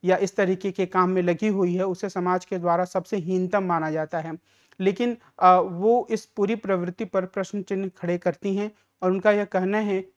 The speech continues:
कि वो भी एक जीव हैं जैसे अन्य जीव हैं और उन्हें भी सम्मान का अधिकार मिलना चाहिए। अब इन विचारों के तक हम जब जाते हैं और इनके एक आलोचनात्मक परीक्षण करने की कोशिश करते हैं तो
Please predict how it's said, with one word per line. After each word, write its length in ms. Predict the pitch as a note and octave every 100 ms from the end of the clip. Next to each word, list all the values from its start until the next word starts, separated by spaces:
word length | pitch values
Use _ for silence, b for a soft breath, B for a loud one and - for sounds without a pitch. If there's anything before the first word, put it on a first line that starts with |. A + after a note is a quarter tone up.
| -
कि 100 | F#3+
वो 300 | E3 G3+ G#3
भी 400 | E3+ A3+ A3 A3 b -
एक 180 | G3 G3 F#3
जीव 420 | C#3+ F#3 A3 A3
हैं 260 | F#3 F3+ F#3 b -
जैसे 220 | F3+ G3 -
अन्य 220 | F#3+ G3
जीव 220 | F3 F#3
हैं 60 | F3+
और 140 | G#3
उन्हें 220 | F#3+ F3+ F#3+
भी 100 | G3+
सम्मान 480 | - F3 F3 F3+
का 220 | F3+ F#3+ G#3 _ _ -
अधिकार 600 | F#3+ F#3+ F3+ F3+ F#3 - -
मिलना 300 | F#3+ G3+ F#3+
चाहिए। 420 | F3+ D#3+ D#3 D3 - b b b b -
अब 280 | B3 B3 - -
इन 300 | B3 B3+ -
विचारों 540 | F#3+ F#3 G#3 G#3 B3+ C4+
के 400 | - A#3 A#3 - F#3 -
तक 240 | F#3 A3 G#3+
हम 120 | G#3 G3+
जब 160 | G3+
जाते 440 | F3 F3+ F#3 A3 G#3+
हैं 220 | G3 F#3+ -
और 120 | F3+
इनके 220 | F#3 G3+
एक 100 | F#3+
आलोचनात्मक 640 | F#3 F3+ G3+ F#3+ F3+ A3
परीक्षण 380 | G3+ F#3 - G3
करने 280 | F#3 F3+ F#3
की 120 | F#3
कोशिश 360 | F3+ E3 G#3 F#3
करते 340 | F#3 E3+ F#3
हैं 200 | E3+ F3+ - b b -
तो 320 | A#3+ B3 -